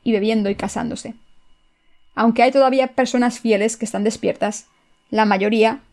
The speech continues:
tanto justos como pecadores, están quedándose dormidos aunque el Señor esté al llegar. Ahora que el Señor está cerca, todo el mundo debe creer en el Evangelio del agua y el Espíritu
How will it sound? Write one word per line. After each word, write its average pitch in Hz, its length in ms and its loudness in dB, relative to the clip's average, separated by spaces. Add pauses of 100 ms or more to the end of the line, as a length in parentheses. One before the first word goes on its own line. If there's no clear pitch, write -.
(120)
tanto 220 320 2
justos 247 360 -4
como 208 180 -4
pecadores, 214 640 0 (640)
están 269 300 4
quedándose 269 380 2
dormidos 220 600 0 (140)
aunque 214 340 2
el 202 80 2
Señor 208 280 0
esté 208 260 0
al 175 100 2
llegar. - 340 -4 (1500)
Ahora 226 340 4
que 233 120 0
el 226 60 0
Señor 226 240 2
está 226 160 0
cerca, 220 400 -2 (460)
todo 277 160 6
el 277 60 6
mundo 294 220 4
debe 262 220 4
creer 196 400 2
en 220 100 -4
el 196 100 -2
Evangelio 214 480 0
del 202 100 4
agua 190 200 4
y 202 40 2
el 208 60 0
Espíritu 226 520 -4